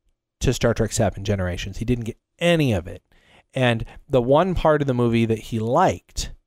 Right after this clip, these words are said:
which a lot of people felt was shoehorned in, was the Kirk stuff, because he had,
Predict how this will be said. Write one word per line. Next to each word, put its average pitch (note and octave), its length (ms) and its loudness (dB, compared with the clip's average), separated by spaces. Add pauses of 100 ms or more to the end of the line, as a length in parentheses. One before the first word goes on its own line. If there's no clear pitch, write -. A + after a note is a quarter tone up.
(340)
which - 160 -2
a C3 60 2
lot C#3+ 120 6
of C3+ 60 0
people C3 240 2
felt A2+ 180 0
was G#2 140 -4
shoehorned A2 480 -2
in, A2+ 320 0 (260)
was B2+ 280 2
the - 120 -2
Kirk - 320 -4
stuff, - 360 -4
because A2 300 -4
he C3+ 120 0
had, C3+ 80 2